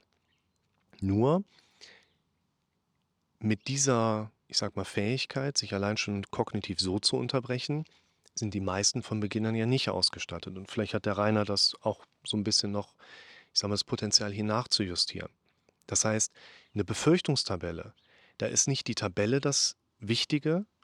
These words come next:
oder Entscheidende, auch nicht, wie ihr die genau aufbaut, welche Spalten ihr dann nachher mit drin habt. Das Entscheidende ist, dass ihr einfach schaut, dass ihr dieses Gehirnunterbrechen durch Aufschreiben situativ nutzt. Also fangt an, eure Belastung aufzuschreiben, situativ, situativ.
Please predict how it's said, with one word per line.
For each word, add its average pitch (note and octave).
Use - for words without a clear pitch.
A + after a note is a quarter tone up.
oder G#2+
Entscheidende, A#2
auch A2
nicht, G2
wie A2+
ihr C3+
die A#2
genau A#2+
aufbaut, A#2+
welche G#2
Spalten A2
ihr B2
dann B2
nachher B2
mit B2
drin B2+
habt. C#3
Das -
Entscheidende G2
ist, C#3
dass -
ihr G2+
einfach G2+
schaut, G2
dass G2
ihr A2
dieses G2+
Gehirnunterbrechen A#2+
durch G2
Aufschreiben A2+
situativ C3+
nutzt. -
Also A2+
fangt E3
an, C3+
eure B2
Belastung A2+
aufzuschreiben, C3
situativ, A2+
situativ. G#2+